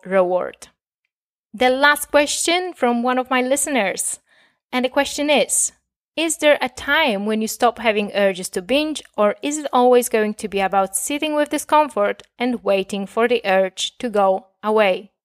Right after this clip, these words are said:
Of course, the urges go away. Yes, so many people who consider themselves recovered from binge eating will, uh, will tell you that they no longer have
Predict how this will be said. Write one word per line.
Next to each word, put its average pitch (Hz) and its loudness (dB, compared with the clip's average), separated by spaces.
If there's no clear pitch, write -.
Of 302 0
course, 294 4
the 294 0
urges 277 0
go 254 4
away. 196 0
Yes, 277 0
so - 0
many 302 -4
people 240 -2
who 247 -2
consider 220 -2
themselves 208 0
recovered 196 -2
from 190 -4
binge 180 -8
eating 240 0
will, 208 2
uh, 185 -2
will 226 4
tell 254 2
you 269 -2
that 254 0
they 247 2
no 226 2
longer 208 0
have 185 -6